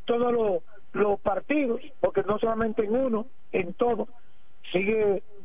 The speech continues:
calentándose la pista, y que por lo tanto, exhortar a, exhortarle a esos precandidatos y candidatos a la potencia,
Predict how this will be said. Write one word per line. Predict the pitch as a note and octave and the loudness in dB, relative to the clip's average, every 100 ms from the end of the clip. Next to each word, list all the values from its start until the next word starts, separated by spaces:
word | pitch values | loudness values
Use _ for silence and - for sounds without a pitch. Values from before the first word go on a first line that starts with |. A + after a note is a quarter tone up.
| - | 0
calentándose | F#3 F#3+ - A#3+ A#3+ G#3+ | 2 2 0 0 0 0
la | G#3 F#3 | 0 0
pista, | - C#4+ - C4+ C4+ - - - - | 0 0 0 -4 -4 -8 -8 -8 -4
y | F3 | 0
que | G#3 | 0
por | - G3+ | 2 2
lo | F#3+ | 2
tanto, | - G3+ G#3+ - A#3 G3 - - - - | 2 0 2 0 2 0 -2 -8 -8 -2
exhortar | - - G3+ F3 G#3 A3 A#3 - | -2 0 0 2 0 2 0 0
a, | A#3 | 0
exhortarle | G#3 G#3+ - A3 B3 B3 - - - - | 0 0 0 2 2 0 -2 -10 -10 -2
a | G3+ A3+ | 0 2
esos | B3 - C4 - - - | 2 2 0 0 -8 0
precandidatos | A#3+ A#3 C4 A#3 A3 A#3 C4+ C4+ - | 0 2 0 2 2 2 0 -2 -2
y | A3 | 0
candidatos | C4 A#3+ A#3 A#3+ D4 B3+ | 0 2 0 2 0 0
a | C4 | 0
la | A#3+ | 0
potencia, | - G#3 C4 D#4+ - G3+ | 0 0 0 -2 2 0